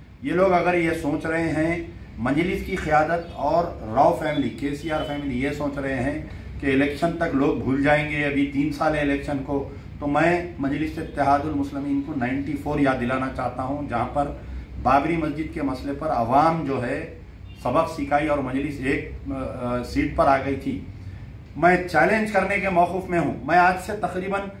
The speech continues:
आलेर एनकाउंटर के बाद में ये कहा था कि केसीआर का पैंट अगर आप उतारेंगे तो खाकी चड्डी निकलेंगी।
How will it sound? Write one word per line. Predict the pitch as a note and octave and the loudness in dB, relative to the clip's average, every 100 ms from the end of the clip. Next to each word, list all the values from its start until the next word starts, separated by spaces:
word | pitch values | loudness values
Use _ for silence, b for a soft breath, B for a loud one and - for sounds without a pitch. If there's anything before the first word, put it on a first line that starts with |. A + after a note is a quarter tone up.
| B B | B B
आलेर | D3+ G3+ A3 | 2 4 4
एनकाउंटर | G3+ F#3+ G3 G#3+ G#3+ G#3 | 2 2 2 2 2 0
के | G#3 | 4
बाद | F3 F3+ | 4 4
में | F#3+ | -2
ये | F3+ | -2
कहा | D#3+ D#3 | 0 0
था | D#3+ F3 F#3 | 2 4 4
कि | F3+ E3 | 4 -4
केसीआर | - D3+ - E3+ D#3+ D#3 | -8 -8 -6 -4 -4 -4
का | D#3 | -8
पैंट | - D#3 D#3 | -6 -4 -4
अगर | D3 | -2
आप | C#3+ C#3 | 0 0
उतारेंगे | C#3+ C3+ C3+ D3 C#3+ | -2 -2 -2 -2 -4
तो | D3 | -4
खाकी | A#2+ A#2+ C#3 | -2 -2 -2
चड्डी | A#2+ A#2+ C3 | -4 -4 -2
निकलेंगी। | A#2+ B2 B2 C#3+ | -4 -4 -4 -4